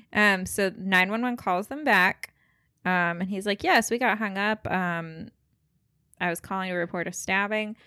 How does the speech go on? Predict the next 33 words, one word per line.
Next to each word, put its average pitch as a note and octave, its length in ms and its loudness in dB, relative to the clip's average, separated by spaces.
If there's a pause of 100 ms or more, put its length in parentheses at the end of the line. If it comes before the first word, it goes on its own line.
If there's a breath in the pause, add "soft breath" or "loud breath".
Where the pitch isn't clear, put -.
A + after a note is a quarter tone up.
(160 soft breath)
So - 160 -2
he G#3+ 100 4
goes B3+ 220 2
out A#3+ 180 0
to - 60 -16
this G#3+ 160 -10
trailer F3+ 300 -2
and F3+ 160 -4
he F#3+ 80 -6
checks - 300 -8
out F3+ 120 -4
six - 200 -14
hundred F3+ 260 -6
dollars. F3 340 -6
And F3 80 -10
the F3 40 -6
guy's E3+ 160 -2
like, F3 140 -10
"You E3+ 60 -10
just F3+ 220 -8
checked F#3+ 220 -6
out F3+ 160 -4
three F3 100 -8
hundred E3+ 160 -10
fifty." F3 300 -8
And F3 80 -8
he F3 100 -12
goes, E3 180 -12
"Well, F3+ 140 -8
there F3+ 140 -8
was E3+ 140 -14
an - 220 -16
incident." - 460 -16